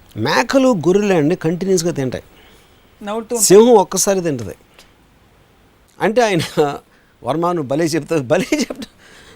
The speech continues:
Speaker 1: నాకు అసలు అది నా ఉద్దేశం సార్, యాక్చువల్గా people don't realize it. మహా, సప్త మహా వ్యసనాలు ఏదో ఉంటాయి కదా, బ్యాడెస్ట్ హ్యాబిట్స్‌లో ఫుడ్ అనేది బిగ్గెస్ట్ బ్యాడ్ హ్యాబిట్ నా దృష్టిలో. ఎందు-, దానికి రీజన్ ఏంటంటే, you can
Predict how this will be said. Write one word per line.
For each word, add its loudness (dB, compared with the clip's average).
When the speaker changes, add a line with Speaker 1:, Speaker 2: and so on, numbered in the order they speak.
Speaker 1:
నాకు -2
అసలు -2
అది -4
నా 0
ఉద్దేశం 0
సార్, -2
యాక్చువల్గా -2
people -2
don't 0
realize 0
it. -10
మహా, 4
సప్త -2
మహా 0
వ్యసనాలు -2
ఏదో -2
ఉంటాయి -2
కదా, -4
బ్యాడెస్ట్ 2
హ్యాబిట్స్‌లో -4
ఫుడ్ -2
అనేది -2
బిగ్గెస్ట్ 0
బ్యాడ్ 2
హ్యాబిట్ -4
నా 0
దృష్టిలో. -4
ఎందు-, -2
దానికి -2
రీజన్ -2
ఏంటంటే, -6
you 4
can 2